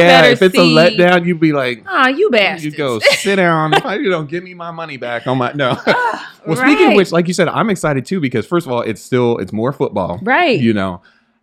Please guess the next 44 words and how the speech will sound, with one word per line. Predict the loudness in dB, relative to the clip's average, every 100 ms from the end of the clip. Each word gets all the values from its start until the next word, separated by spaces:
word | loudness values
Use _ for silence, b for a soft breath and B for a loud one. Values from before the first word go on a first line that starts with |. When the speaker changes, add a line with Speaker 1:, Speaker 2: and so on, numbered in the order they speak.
| _
Speaker 2:
it's | -6 -6
an |
exciting | -8 -6 -2 0 0 -2 -4
kind | -4 -4
of, | -4 -6 -8 -4
like | -4 -2
you |
said, | -4 -6
it's | -8
different | -2 -2 0 -4 -4
Speaker 1:
Mm-hmm. | -4 -4
Speaker 2:
than | -2 -2 -2 -4
traditional, | -4 -4 -2 -2 -4 -4 -6
uh, | -6 -4 -4
N | -4
F | -4 -2
L. | -2 -4 -4
It's |
actually, | 0 0 -2
it's | -10 0 4
very | 4 4
affordable | 0 0 2 2 0 -4 -8
for | -4
those | 0
Speaker 1:
Right. | 0 0
Speaker 2:
of |
you, | -2
you | -2 -2
know, | 0
if | -2
you | -2
want | -4 -2
the, | -2 -2 -2 -6
if | -8
you | -4 -2
have | -2 -4
a |
team | -6 -4 -4 -4
in | -4 -4 -2
your | 0
area, | 0 0 0 -2
you | -2 -2
know. | 0 2
Speaker 1:
We | 2